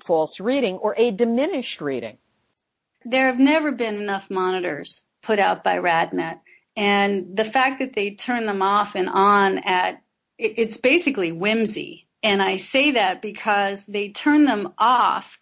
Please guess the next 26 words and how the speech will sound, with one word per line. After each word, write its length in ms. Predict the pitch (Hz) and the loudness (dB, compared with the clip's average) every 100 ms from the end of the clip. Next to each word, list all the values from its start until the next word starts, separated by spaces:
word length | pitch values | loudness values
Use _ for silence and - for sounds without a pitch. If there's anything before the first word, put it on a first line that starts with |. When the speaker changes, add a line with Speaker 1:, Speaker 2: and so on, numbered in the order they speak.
| - _ - | -20 _ -14
Speaker 2:
when 760 | 185 240 254 247 220 214 214 _ - | -4 0 2 2 -2 -6 -12 _ -6
a 80 | |
nuclear 520 | 208 233 277 262 214 208 | -2 -2 0 0 0 -2
plant 440 | - 202 190 185 | -4 0 2 2
like 200 | 196 - | -2 -2
the 60 | 208 | -6
Columbia 520 | - 208 214 214 196 | 0 0 2 2 2
Generating 640 | 180 214 233 214 190 185 | 2 2 4 2 2 0
Station 580 | - 185 185 - 185 180 | -2 -2 0 0 0 0
in 240 | 196 185 | 2 2
Washington 580 | 180 185 190 202 185 190 | 4 2 0 -2 -2 -2
State, 540 | 175 - 240 202 175 - - - - | -2 0 2 2 -2 -10 -20 -20 -6
when 260 | 220 233 226 | -4 -2 -2
it's 260 | 294 302 269 | -2 0 0
refueling 1040 | 269 269 269 285 302 240 190 190 196 196 - | 2 2 2 2 2 2 2 0 -2 -6 -2
and 440 | 208 196 190 180 | 2 2 2 -2
radnet 680 | 208 196 233 262 269 226 208 | -2 2 4 4 4 4 0
monitor 760 | 214 220 262 277 190 180 180 - _ - | 0 0 2 0 -2 -2 -4 -8 _ -6
situated 600 | - 277 285 220 214 202 | -2 0 0 0 2 0
at 160 | 190 | -2
Hanford 600 | - 240 285 269 202 185 175 | -2 0 2 2 -2 -4 -4
gets 260 | 202 - | -4 -2
shut 240 | - 247 202 | 0 0 0
down, 560 | 214 233 180 - 202 _ _ 208 | 0 2 0 -4 -12 _ _ -2
that's 420 | 247 - 349 - | 2 2 0 -6
whimsy. 680 | 175 233 247 156 160 - | -2 0 0 0 -12 -16